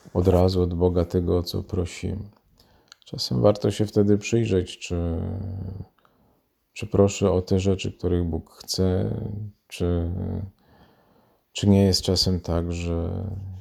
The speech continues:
jest dobrze dla mnie, żebym na ten moment nie otrzymał tego, o co proszę.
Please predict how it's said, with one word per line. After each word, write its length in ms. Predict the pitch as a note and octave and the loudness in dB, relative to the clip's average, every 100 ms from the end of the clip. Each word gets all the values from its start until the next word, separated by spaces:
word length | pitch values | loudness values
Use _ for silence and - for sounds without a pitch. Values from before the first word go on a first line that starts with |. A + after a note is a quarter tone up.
| A#2+ | -10
jest 240 | G2 F#2+ F2 | -4 -2 4
dobrze 380 | G#2 F#2+ F#2 | 4 4 0
dla 220 | F2+ F2+ F2 | 0 2 2
mnie, 240 | F2 E2+ | 0 -2
żebym 340 | E2+ F2 F2 | -2 0 0
na 120 | F2+ F#2 | 0 0
ten 220 | - F2 | -2 -2
moment 600 | F2 F2 F2 E2+ F2+ - | 0 0 0 -2 -6 -2
nie 160 | F#2+ F#2 | 0 0
otrzymał 480 | - - F2+ F2 | -2 -2 0 0
tego, 360 | F2 F2+ F2 F2 | -2 -2 0 0
o 40 | |
co 200 | E2+ - | 0 -4
proszę. 640 | F2 F#2 F2+ F2+ - F#2 | -6 -2 -4 -4 -8 -8